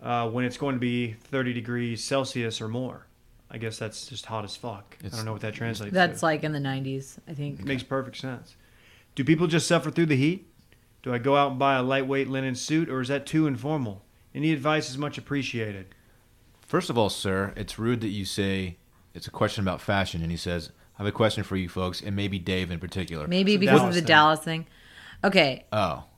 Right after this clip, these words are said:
Speaker 2: okay.
Speaker 1: And
Speaker 3: Here's
Speaker 1: a dabble in high society.
Speaker 3: Here,
Speaker 2: <laughs>
Speaker 3: th-, here's a surefire. First of all,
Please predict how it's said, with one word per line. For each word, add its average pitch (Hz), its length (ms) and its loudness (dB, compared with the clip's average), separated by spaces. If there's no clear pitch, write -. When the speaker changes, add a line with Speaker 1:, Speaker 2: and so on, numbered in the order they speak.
Speaker 2:
okay. - 340 -6
Speaker 1:
And 151 80 -6
Speaker 3:
Here's 285 220 6
Speaker 1:
a 151 40 8
dabble 135 320 6
in 117 40 -4
high 117 180 -4
society. 104 520 -8
Speaker 3:
Here, 262 500 4
Speaker 2:
<laughs> - 240 -6
Speaker 3:
th-, 240 180 4
here's 262 320 6
a 220 80 6
surefire. 214 640 6
First 294 260 2
of 175 60 2
all, 151 240 6